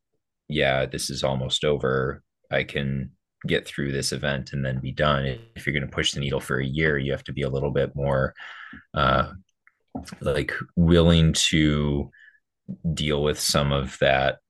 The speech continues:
kind of discomfort come and go, but also, like, you really can't let the wheels come off too much, uh, 'cause you're not gonna make it through ten weeks, um, sort of hobbling along, but you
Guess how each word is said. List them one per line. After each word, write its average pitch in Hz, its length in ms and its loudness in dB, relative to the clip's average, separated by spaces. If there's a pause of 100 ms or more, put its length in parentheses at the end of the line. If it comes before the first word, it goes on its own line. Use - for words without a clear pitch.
(420)
kind 69 200 -4
of 69 100 -4
discomfort - 680 -6
come 65 180 -4
and 71 120 -6
go, 92 260 8
but 76 140 0
also, 69 500 0
like, 65 300 -8 (840)
you 92 160 4
really 104 280 4
can't 71 500 -4
let 69 340 -2
the 69 120 -4
wheels 69 400 -2
come 65 260 -4
off 62 340 -2
too 71 280 -2
much, - 600 0 (100)
uh, 65 280 4 (140)
'cause - 500 2
you're 76 160 2
not 69 260 2
gonna 65 440 0 (280)
make 76 360 2
it 67 260 2 (180)
through 65 580 0
ten 82 340 2
weeks, 65 560 -2 (540)
um, 65 580 0 (180)
sort - 240 2
of 69 60 -2
hobbling 65 420 0
along, 65 460 -2
but - 160 -6
you 67 100 -8